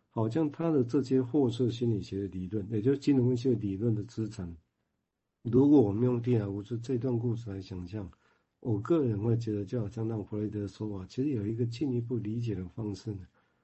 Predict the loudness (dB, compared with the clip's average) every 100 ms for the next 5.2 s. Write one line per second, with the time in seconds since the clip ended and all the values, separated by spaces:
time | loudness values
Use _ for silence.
0 | _ _ _ -2 2 2 2 0 0 0
1 | 0 -2 -10 0 4 8 6 6 2 2
2 | -2 0 0 -2 -4 -4 -4 -4 -4 -4
3 | -2 -2 -2 -4 -4 0 2 0 -2 -6
4 | -6 -6 -8 -8 -10 -8 -8 -6 -8 -10
5 | -10 -10